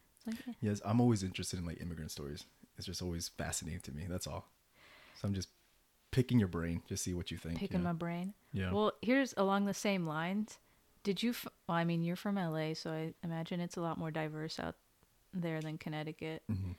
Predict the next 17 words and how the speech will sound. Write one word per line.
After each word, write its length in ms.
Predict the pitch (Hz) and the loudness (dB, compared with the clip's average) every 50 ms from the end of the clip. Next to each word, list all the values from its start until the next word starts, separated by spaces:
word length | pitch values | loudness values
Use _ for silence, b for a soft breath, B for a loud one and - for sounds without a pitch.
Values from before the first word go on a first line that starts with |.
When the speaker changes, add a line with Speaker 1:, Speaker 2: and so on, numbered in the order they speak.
| B B B B - - | B B B B 2 6
Speaker 1:
But 240 | 196 190 175 - - - _ _ - _ _ _ _ - | 8 8 8 6 4 -2 _ _ -20 _ _ _ _ 2
in 160 | 190 190 196 | 2 2 4
Connecticut, 560 | - 214 202 170 165 165 185 185 - 220 208 - | 4 4 6 6 6 4 4 4 4 4 4 4
I 100 | 196 190 | 4 2
find 400 | - - 185 180 180 180 180 - - - | 2 2 2 4 4 2 0 -2 -4 -2
when 120 | - 185 | 2 4
I 60 | 185 180 | 4 4
think 220 | 175 - 202 190 | 4 2 2 2
about 220 | 214 196 202 196 - | 4 4 4 4 2
the 80 | 185 | 0
friends 320 | 175 - 170 160 160 170 - | 0 0 0 0 0 0 0
that 100 | 175 175 | 0 0
I 60 | 180 | 2
had 240 | 180 180 180 175 180 | 2 0 0 0 0
in 80 | 175 | -2
Connecticut, 680 | 175 - 190 175 175 175 185 180 - 185 180 180 - - b b b b b b b b b b _ _ _ _ _ _ _ _ _ _ _ _ _ _ _ _ _ - | -2 -2 -2 -2 -2 -2 -2 -2 0 0 0 0 -2 -4 b b b b b b b b b b _ _ _ _ _ _ _ _ _ _ _ _ _ _ _ _ _ 0
uh, 340 | 180 180 170 165 156 151 | 2 4 4 4 4 2